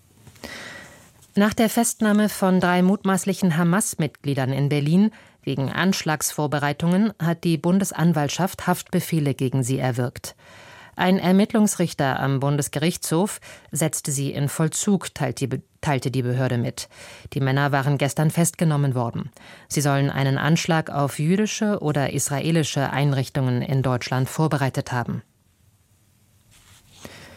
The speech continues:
Bei der Deutschen Bahn waren im September fünfundfünfzig Komma drei Prozent der Fernzüge pünktlich. Das heißt, sie hatten weniger als sechs Minuten Verspätung.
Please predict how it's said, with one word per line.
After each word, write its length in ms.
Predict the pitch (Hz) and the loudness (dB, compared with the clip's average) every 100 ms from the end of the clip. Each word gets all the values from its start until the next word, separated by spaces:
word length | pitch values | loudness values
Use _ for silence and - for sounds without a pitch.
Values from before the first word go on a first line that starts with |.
| - - - - - - | -20 -20 -20 -20 -20 -8
Bei 100 | - | -2
der 140 | 202 208 | 2 4
Deutschen 400 | 214 208 214 190 | 2 2 2 4
Bahn 320 | 151 185 226 | 4 4 4
waren 260 | 202 190 185 | 4 2 2
im 180 | 170 | 4
September 520 | 175 170 - 196 190 175 | 2 2 2 2 2 0
fünfundfünfzig 880 | - 226 220 202 165 151 - 151 | 0 2 4 2 2 -2 -2 -6
Komma 260 | - 139 135 | -2 -2 0
drei 220 | 135 151 | 0 0
Prozent 640 | 165 - - - 131 - - | -2 -4 -4 -2 -2 -2 -4
der 100 | 131 | -4
Fernzüge 600 | - 131 127 - 135 143 | 0 0 0 -2 -4 -4
pünktlich. 720 | - 160 160 - - - - - - - - - | 0 0 0 -4 -12 -10 -14 -16 -20 -20 -20 -6
Das 160 | 139 | -4
heißt, 320 | 147 151 - - | 0 -2 -4 -8
sie 240 | 135 139 | -6 -4
hatten 400 | 135 - 143 135 | -4 -4 -2 0
weniger 500 | 147 175 170 139 131 | 2 4 4 2 -2
als 260 | - 131 - | -2 -2 -2
sechs 440 | - 135 135 - | -4 -4 -4 -2
Minuten 460 | 151 139 139 - 139 | 0 0 0 -2 -4
Verspätung. 640 | 165 165 156 147 131 - | -2 -2 0 0 -2 -6